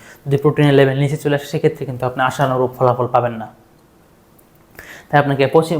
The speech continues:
প-, প-, তিরিশ থেকে পঁয়ত্রিশ পার্সেন্ট প্রোটিন সমৃদ্ধ খাবারটা নিশ্চিত করতে হবে। এবং খাদ্য আপনি, আহ, যেহেতু শিং মাছ নিশাসহ জা-, মানে মাছ, সেই মাছ রাতে খেতে পছন্দ করে। যদি আপনি ছোটো থাকে, নার্সিং অবস্থায় কিন্তু আপনাকে তিনবার খাদ্য দিতে হবে। সেক্ষেত্রে আপনি সন্ধ্যার সময় দিতে পারেন, রাতে একবার দিতে পারেন বারোটার পরে,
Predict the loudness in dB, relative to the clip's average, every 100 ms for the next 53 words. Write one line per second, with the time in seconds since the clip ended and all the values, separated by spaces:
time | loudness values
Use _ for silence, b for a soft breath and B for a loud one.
0 | 2 4 4 2 0 -2 -4 -2 0 0
1 | 0 -2 -4 -6 -4 -2 -2 -2 -4 -2
2 | 0 0 0 -4 -10 -8 -8 -6 -4 -4
3 | -6 B B B -2 0 0 0 2 0
4 | -2 -6 -8 -16 -2 0 4 4 2 -2
5 | -2 0 0 0 -4 -2 -2 0 0 -2
6 | -4 -8 -6 -4 -2 -2 -2 -8 -4 -4
7 | -2 -2 -2 -8 -6 -4 -4 -4 -6 -6
8 | -6 -8 B B B -4 -2 -2 -2 -4
9 | -2 -4 -4 -2 -2 -4 -6 -6 -6 -6
10 | -8 -8 -6 -6 -6 -6 -6 -6 -4 -2
11 | -2 -4 -4 -8 -8 -10 -12 -8 -6 -6
12 | -6 -6 -4 -4 -4 -8 B B B -2
13 | 0 -2 -2 -4 -2 -2 -4 -2 -2 -2
14 | -2 -6 -6